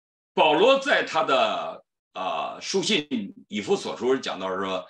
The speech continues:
教会是基督的心腹啊，是没有皱纹、疾病、瑕疵之类的。那这个表示教会的圣洁的部分啊，教会是要分别为圣的。什么叫圣？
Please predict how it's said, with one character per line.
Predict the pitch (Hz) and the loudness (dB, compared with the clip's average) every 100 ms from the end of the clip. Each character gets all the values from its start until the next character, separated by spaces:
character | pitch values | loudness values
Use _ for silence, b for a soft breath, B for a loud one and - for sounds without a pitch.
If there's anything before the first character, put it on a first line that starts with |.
| B B B | B B B
教 | - 277 294 - | -4 2 4 4
会 | 139 131 | 2 0
是 | 117 | 0
基 | - 160 151 | -4 -6 -2
督 | 143 | -2
的 | 127 | 0
心 | 104 - 143 | -2 -2 -4
腹 | 123 - - _ _ _ _ _ | -4 -6 -8 _ _ _ _ _
啊， | - - - - _ _ _ _ _ _ _ _ | -18 -16 -16 -20 _ _ _ _ _ _ _ _
是 | - - 143 | -14 -2 0
没 | 135 233 | 2 2
有 | 160 - | 2 0
皱 | - 285 | -4 -2
纹、 | 190 110 104 127 | -2 -2 -6 -6
疾 | - 196 185 | -6 -6 -4
病、 | 175 123 | -4 -4
瑕 | - - 151 160 | -2 -2 0 0
疵 | - 127 | 0 -6
之 | 104 110 | -4 -4
类 | 92 | -4
的。 | - - _ _ _ _ _ _ | -8 -20 _ _ _ _ _ _
那 | - 147 135 | -4 -2 -2
这 | - 262 | -2 -4
个 | 254 175 - | -2 -4 -6
表 | - 120 - | -6 -6 -6
示 | - 175 | -8 -8
教 | - 269 247 | -6 -4 -4
会 | 151 147 | -4 -6
的 | 120 | -6
圣 | - - 285 165 | -6 -6 -6 -8
洁 | 92 | -10
的 | 87 82 | -12 -12
部 | 82 | -12
分 | - - - _ _ b b b - | -12 -14 -14 _ _ b b b -2
啊， | 202 | 0
教 | - 202 | 4 4
会 | 139 127 | 4 2
是 | 107 147 | 0 -2
要 | 113 151 156 | 0 0 -2
分 | - - 233 214 | -4 2 4 4
别 | 170 156 | 4 4
为 | 185 135 | 4 0
圣 | - 247 110 | 0 -2 -2
的。 | - - _ _ _ _ _ _ _ _ | -10 -20 _ _ _ _ _ _ _ _
什 | - 131 | -4 -2
么 | 185 | 2
叫 | 214 | 2
圣？ | - - 156 135 | 2 2 0 0